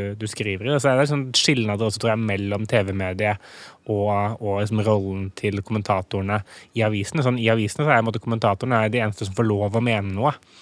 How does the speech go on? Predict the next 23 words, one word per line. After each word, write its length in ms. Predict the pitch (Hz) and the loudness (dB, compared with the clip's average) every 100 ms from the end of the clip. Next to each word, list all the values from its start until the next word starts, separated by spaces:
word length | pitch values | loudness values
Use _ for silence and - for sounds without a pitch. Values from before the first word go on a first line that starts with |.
| - - | -16 -2
Sånn 300 | 117 113 110 | 0 0 2
vanlig 360 | 120 113 101 101 101 104 | 4 4 2 -2 -2 -2
reporter 480 | 113 101 92 110 | 0 0 0 -2
og 60 | 107 | 0
alt 80 | 127 139 | 0 -4
sånt 160 | - 120 | -6 0
har 140 | 107 107 | 2 2
jo 40 | |
på 60 | 113 | 0
en 40 | |
måte 120 | 107 | -2
ikke, 220 | 101 104 104 101 - - - | -2 0 0 -4 -14 -20 -12
eh, 380 | - 104 101 104 | -6 -4 -4 -4
license 640 | 104 101 101 - 113 110 - | 0 0 0 -2 -4 -4 -2
to 100 | 120 | 0
mean, 360 | 107 123 143 135 101 | 2 0 0 -4 -6
eh, 560 | - 120 113 113 120 117 117 | -6 -2 0 -2 -2 -4 -2
anything, 480 | 110 110 143 160 110 _ - - - - | -2 0 -2 -4 -8 _ -20 -20 -12 -4
eh, 200 | 113 110 | -2 -2
i, 200 | 117 110 | -2 -4
i, 220 | 123 110 110 110 117 | -4 -4 -4 -4 -4
i 40 | 107 113 | -2 -2
mediene. 320 | 107 95 117 | -4 -4 -6